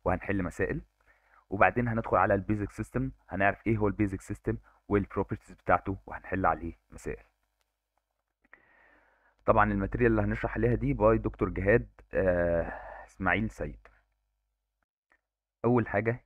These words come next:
إيه هو السبيتش بروسيسنج؟ السبيتش بروسيسنج باختصار إن إحنا عندنا صوت أو كلام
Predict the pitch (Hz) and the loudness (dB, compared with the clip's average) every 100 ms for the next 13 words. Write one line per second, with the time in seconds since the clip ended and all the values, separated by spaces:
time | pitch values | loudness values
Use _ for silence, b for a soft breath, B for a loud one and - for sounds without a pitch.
0 | - 117 101 104 110 123 - 87 - - | -4 -2 -2 -2 -2 -4 -8 -12 -12 -6
1 | 95 - - 90 - 78 - - _ _ | -6 -6 -8 -8 -6 -10 -12 -20 _ _
2 | _ _ - 92 - 147 - - 104 117 | _ _ -12 -12 -2 -2 -2 -6 -6 -6
3 | 110 98 131 - 113 123 131 - 98 - | -4 -2 -4 -4 0 2 2 0 -6 -4
4 | 90 87 92 104 95 101 117 - - 92 | -4 -2 -2 -2 -2 -4 -6 -8 -6 -4
5 | 95 87 98 135 | -2 0 0 0